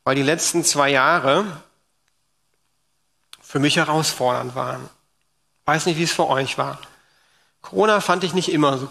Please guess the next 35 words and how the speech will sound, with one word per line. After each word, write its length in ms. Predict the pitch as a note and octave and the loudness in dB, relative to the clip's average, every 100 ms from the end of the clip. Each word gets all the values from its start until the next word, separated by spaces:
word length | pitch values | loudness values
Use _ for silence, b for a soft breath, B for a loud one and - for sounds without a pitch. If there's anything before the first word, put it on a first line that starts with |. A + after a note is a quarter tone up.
| - | -2
cool. 320 | B2+ A#2+ - - _ _ _ _ _ _ _ _ _ _ _ _ C#3+ | 0 0 -2 -14 _ _ _ _ _ _ _ _ _ _ _ _ -6
Hm, 240 | C#3+ C#3+ D3 | -2 -2 -4
ich 160 | C#3+ | -2
bin 140 | F3+ E3+ | 0 0
so 60 | |
ein 120 | E3 - | 0 0
typischer 420 | G3+ G#3 F3 D#3+ | 0 0 0 0
Typ, 240 | G3 F3 | -2 -2
ich, 200 | D3+ D#3+ F3 D#3+ D#3+ | -4 -6 -10 -12 -8
hm, 200 | D3+ - _ _ C#3+ - C#3+ | -8 -10 _ _ -20 -12 0
raus, 600 | C#3 D3 D3+ D3+ - - | 2 4 4 2 -2 -2
äh, 600 | C#3+ C3+ C3+ C3+ C#3 D3 | 0 0 0 -2 -4 -6
zumindest 320 | - F3+ F3+ | 0 2 2
ein 140 | D#3+ - | 0 2
paar 160 | D#3+ | 2
Mal 140 | F#3 D#3+ | 4 2
im 60 | |
Jahr, 220 | D#3+ D#3+ | 2 4
also 200 | D#3 D3+ | 2 2
ich 120 | D#3 D3+ | 0 0
muss 160 | E3+ | 0
nicht 80 | D#3+ | 0
ins 80 | C#3 | 2
Ausland 420 | F#3 G3+ D#3 C#3+ | 2 2 0 2
fahren, 200 | D#3+ D3+ | 0 2
<laughs> 20 | |
aber 80 | D#3+ | 0
zumindest 300 | - A3+ F#3 | 0 -2 0
mal 120 | E3 | 2
raus 280 | D3 F#3 F3 | 4 2 2
irgendwie 360 | D#3 D3+ D#3 D3 | 0 2 2 2
aus 180 | C#3+ | 0
Berlin 340 | D#3+ D3 F#3+ D#3 | 0 0 0 0
und 100 | C#3 | 0
so. 240 | D3+ F#3 | 2 0